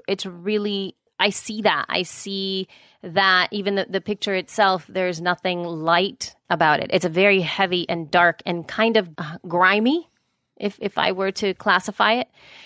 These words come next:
And I think she hits it, uh, on the head there, where, you know, when, when she's talking about that they have, you know, it's the same sort of look. They have long hair or extensions, and it, and, uh, to make it appear as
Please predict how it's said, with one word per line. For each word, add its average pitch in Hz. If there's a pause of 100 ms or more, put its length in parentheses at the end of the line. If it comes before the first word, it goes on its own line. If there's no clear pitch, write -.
And 214
I 233
think 247
she 247
hits 294
it, 175 (120)
uh, 202
on 190
the 208
head 208
there, 175
where, 185
you 208
know, 190 (140)
when, 196
when 208
she's 202
talking 202
about 185
that 190
they 196
have, 180 (340)
you 190
know, 202
it's 202
the 208
same 214
sort 202
of 185
look. 202
They 190
have 180
long 180
hair 233
or 180
extensions, 214
and 190
it, 180 (260)
and, 196
uh, 190 (140)
to 208
make 202
it 208
appear 202
as 175